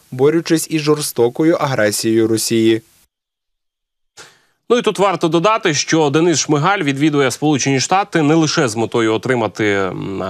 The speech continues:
Speaker 2: допомогу зараз, але й з метою залучення коштів та ресурсів Заходу для відбудови України. У Держдепі С Ш А розповіли, що у Сполучених Штатах було проведено форум партнерства С Ш А та України,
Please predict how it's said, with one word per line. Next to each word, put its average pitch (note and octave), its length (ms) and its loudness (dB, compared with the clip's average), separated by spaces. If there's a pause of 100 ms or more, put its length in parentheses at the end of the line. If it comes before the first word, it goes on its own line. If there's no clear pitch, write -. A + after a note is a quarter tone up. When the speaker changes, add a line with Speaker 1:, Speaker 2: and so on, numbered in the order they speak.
Speaker 2:
допомогу A#2+ 540 2
зараз, F#3 640 -2
але B2 300 0
й F#3 60 0
з C3+ 60 -2
метою B2+ 340 0
залучення B2 480 -2
коштів D3 440 -2
та B2 200 0
ресурсів A#2 640 -2
Заходу A#2 500 -2
для G#2+ 280 0
відбудови A2 720 0
України. F#2+ 600 -4 (560)
У E3+ 140 4
Держдепі D#3 540 0
С G#2+ 120 -6
Ш F3 100 0 (100)
А F#3 40 0
розповіли, D3 480 0
що C3 240 -2
у B2+ 100 0
Сполучених A#2 480 -2
Штатах D#3 380 -2
було A#2 220 0
проведено A2+ 540 0
форум A2+ 500 0
партнерства A#2+ 800 -2
С - 120 -8
Ш - 160 -2
А A2+ 120 2
та G2+ 100 -4
України, C3+ 680 0